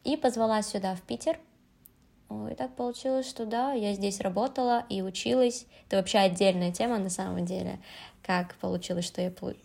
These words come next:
приехала в Питер, и как было поначалу очень тяжело, потому что, когда я переезжала, я понимала, что я прощаюсь с Кореей,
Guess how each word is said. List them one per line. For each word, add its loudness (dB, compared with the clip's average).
приехала 10
в -2
Питер, 8
и 2
как 2
было 4
поначалу 0
очень 2
тяжело, 2
потому -2
что, -6
когда -2
я 2
переезжала, 2
я 2
понимала, 2
что -4
я 6
прощаюсь 4
с -4
Кореей, 4